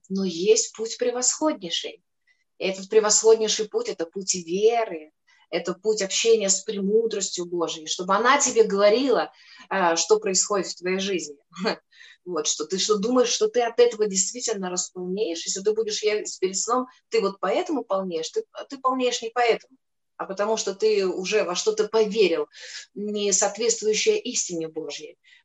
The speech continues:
И она сделала тебя несвободным в этом плане. Точно так же, как с немощами и с болезнями. Все то же самое. Мы поверили в какую-то реальность и согласились с ней, поэтому она проявляется в нашей жизни. Вот. И только поэтому. Если мы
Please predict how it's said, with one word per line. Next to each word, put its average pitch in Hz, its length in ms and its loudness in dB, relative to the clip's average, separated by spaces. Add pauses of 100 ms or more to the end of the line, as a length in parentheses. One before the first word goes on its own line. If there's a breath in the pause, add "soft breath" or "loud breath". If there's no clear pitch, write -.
И 202 80 -4
она 214 220 2
сделала 214 320 6
тебя 190 220 0
несвободным 220 840 2
в 160 40 -6
этом 156 240 -12
плане. 160 380 -8
Точно 226 280 4
так 240 180 2
же, 214 100 -4
как 202 180 -2
с - 140 2
немощами 202 480 0
и - 20 -2
с 180 100 -6
болезнями. 170 560 -2 (420)
Все 226 260 4
то 226 120 4
же 208 140 2
самое. 160 540 0 (260)
Мы 208 180 0
поверили 226 760 2
в - 100 -8
какую-то 214 380 0
реальность 180 420 0
и - 20 0
согласились 247 880 2
с - 40 -10
ней, 165 220 -6
поэтому 196 320 -6
она 190 100 -4
проявляется 190 680 -2
в 165 60 -16
нашей 170 320 -6
жизни. 160 460 -6 (760)
Вот. 170 320 -10 (140)
И 175 400 2 (140)
только 208 280 -2
поэтому. 156 540 -14 (160)
Если 196 380 -2
мы 190 400 -2